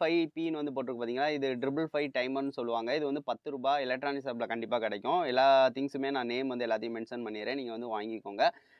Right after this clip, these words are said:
ஆ, இதுல வந்து மொத்தம் எட்டு பின் வந்து பாத்தீங்கன்னா இருக்குங்க. இதுல வந்து அந்த என் இ ட்ரிபிள் ஃபைவ் பின்னு வந்து போட்டிருக்கு பாத்தீங்களா? மேல ஜீரோ ஃபோர் ஏ ஹெச் எயிட் இசட் எம் போட்டிருக்கோம். So, இந்த ஒரு ஐ சி வந்து தேவை. So, இது வந்து ஒண்ணு வந்து வாங்கிக்கோங்க. அதுக்கடுத்து நம்மளுக்கு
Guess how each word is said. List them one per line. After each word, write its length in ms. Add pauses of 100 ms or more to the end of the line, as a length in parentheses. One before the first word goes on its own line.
(140)
ஆ, 100
இதுல 200
வந்து 460
மொத்தம் 300
எட்டு 320
பின் 180
வந்து 240
பாத்தீங்கன்னா 380
இருக்குங்க. 400 (120)
இதுல 160
வந்து 200
அந்த 260
என் 280
இ 260 (120)
ட்ரிபிள் 580
ஃபைவ் 240
பின்னு 140
வந்து 220
போட்டிருக்கு 280
பாத்தீங்களா? 240
மேல 280
ஜீரோ 240 (100)
ஃபோர் 140
ஏ 220
ஹெச் 280 (120)
எயிட் 320
இசட் 200
எம் 340
போட்டிருக்கோம். 400 (340)
So, 160
இந்த 140
ஒரு 140
ஐ 160
சி 120
வந்து 220
தேவை. 340 (180)
So, 200
இது 140
வந்து 260
ஒண்ணு 180
வந்து 320
வாங்கிக்கோங்க. 540 (360)
அதுக்கடுத்து 440
நம்மளுக்கு 260